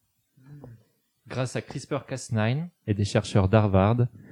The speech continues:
des souris atteintes de progéria ont vu leur espérance de vie doubler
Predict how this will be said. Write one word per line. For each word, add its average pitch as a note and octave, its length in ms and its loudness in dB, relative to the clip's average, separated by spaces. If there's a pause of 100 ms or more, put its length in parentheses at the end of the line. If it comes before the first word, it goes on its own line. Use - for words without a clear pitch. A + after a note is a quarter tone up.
(220)
des A2 80 2
souris C3 340 4
atteintes B2 380 6
de G#2 60 8
progéria A2+ 640 4
ont A2+ 80 0
vu A#2 160 2
leur A2+ 140 4
espérance G#2+ 420 2
de G#2 80 6
vie G2+ 140 4
doubler A2+ 460 6